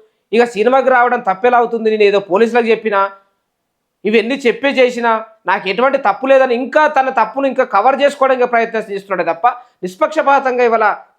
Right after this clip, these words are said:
చనిపోయిన కుటుంబం పక్షాన నిలబడి, లేదంటే ఇవాళ తనకు, తన దృష్టిలో అభిమానులే దేవుళ్ళు అని చెప్తున్నాడు కదా, ఈ దేవుళ్ళకైనా నిజం చెప్పాలి కదా.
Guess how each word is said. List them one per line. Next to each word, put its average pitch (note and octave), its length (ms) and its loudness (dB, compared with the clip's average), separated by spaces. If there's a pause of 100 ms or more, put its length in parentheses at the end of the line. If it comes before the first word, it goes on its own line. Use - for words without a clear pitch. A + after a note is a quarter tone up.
(100)
చనిపోయిన C#4 340 2
కుటుంబం C4 420 -2
పక్షాన A#3 280 -4
నిలబడి, G3 600 -2
లేదంటే A3+ 560 -2 (200)
ఇవాళ A3 420 0 (300)
తనకు, C#4 500 0 (300)
తన G#3 120 2
దృష్టిలో A#3 380 0
అభిమానులే C4+ 580 2
దేవుళ్ళు A#3+ 380 2
అని A3 100 -2
చెప్తున్నాడు F#3+ 360 -2
కదా, D#3+ 220 0
ఈ C4+ 200 -4
దేవుళ్ళకైనా D4 640 2
నిజం B3+ 320 0
చెప్పాలి A#3+ 300 0
కదా. F#3 280 -2